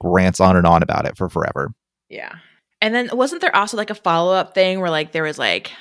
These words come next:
Speaker 2: a weird, like, a half-hearted apology, but it wasn't an apology, and, like, it was, like,
Speaker 1: Yeah.
Speaker 2: a thing for a while, and it was like, "Oh, there's a rivalry between,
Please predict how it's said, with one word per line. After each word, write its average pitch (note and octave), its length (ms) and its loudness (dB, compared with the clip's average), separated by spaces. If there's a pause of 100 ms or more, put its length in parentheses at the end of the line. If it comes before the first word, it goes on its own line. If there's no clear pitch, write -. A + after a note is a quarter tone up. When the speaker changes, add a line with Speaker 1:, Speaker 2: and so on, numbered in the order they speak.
(140)
Speaker 2:
a F3+ 80 -6
weird, F3 300 -4
like, D3 160 -4
a - 80 -8
half-hearted F#3 600 -2
apology, A3 800 -4
but - 100 -8
it - 80 -8
wasn't G3 280 -4
an F#3 80 -2
apology, F3 800 -4
and, D3 120 -8
like, G2+ 280 -6
it F2+ 60 -4
was, C3 100 6
like, G#2 80 8
Speaker 1:
Yeah. D#2+ 200 4
Speaker 2:
a - 40 -10
thing B3 260 -4
for E3+ 160 -6
a C#3+ 100 -4
while, C3+ 720 -6
and E3 160 -4
it - 60 -8
was D#3+ 140 -6
like, D3+ 180 -8
"Oh, F3+ 100 -12
there's F#3 160 -10
a F3+ 80 -12
rivalry G3 480 -4
between, F3 340 -10